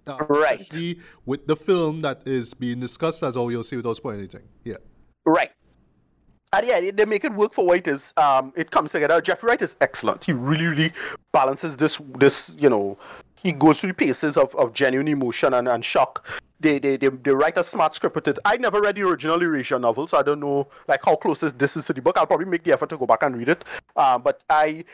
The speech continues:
Speaker 2: just thought this, just as a script, really flows really well. Like, there's a small moment that I thought was very clever. The part where he, when he met the guy for the first time, and then he ran off, um, because of
Speaker 1: Oh,
Speaker 2: the,
Speaker 1: yeah,
Speaker 2: the,
Speaker 1: yeah,
Speaker 2: the
Speaker 1: yeah.
Speaker 2: siren.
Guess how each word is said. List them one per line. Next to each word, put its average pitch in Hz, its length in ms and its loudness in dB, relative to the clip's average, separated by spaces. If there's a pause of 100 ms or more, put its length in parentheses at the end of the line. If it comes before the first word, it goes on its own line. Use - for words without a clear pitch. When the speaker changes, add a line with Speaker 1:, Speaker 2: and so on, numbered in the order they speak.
Speaker 2:
just 165 160 2
thought 160 160 2
this, 151 140 -8
just 165 280 2
as 156 100 2
a 139 60 2
script, - 380 0
really 147 200 0
flows 156 480 -2
really 131 180 -10
well. 143 160 4
Like, 151 120 2
there's 160 140 -2
a 165 80 0
small 247 360 -2
moment 180 220 -2
that 185 80 2
I - 20 2
thought 180 180 -2
was 165 120 -6
very 139 220 0
clever. 98 340 -2 (320)
The 156 80 -6
part 175 240 2
where 175 80 -6
he, 160 280 -2 (260)
when 156 160 4
he 165 140 -6
met 151 220 0
the 170 80 -14
guy 147 200 2
for 175 100 -6
the 156 60 -10
first 139 260 -2
time, 120 320 4
and 123 100 2
then 123 100 0
he 170 100 -6
ran 131 320 0
off, 139 440 -2 (480)
um, 127 380 2
because 135 360 2
of 139 80 0
Speaker 1:
Oh, 135 140 -4
Speaker 2:
the, 131 60 -2
Speaker 1:
yeah, 127 260 -2
Speaker 2:
the, 131 80 0
Speaker 1:
yeah, 123 100 0
Speaker 2:
the 120 80 -6
Speaker 1:
yeah. 117 60 -8
Speaker 2:
siren. 123 600 -2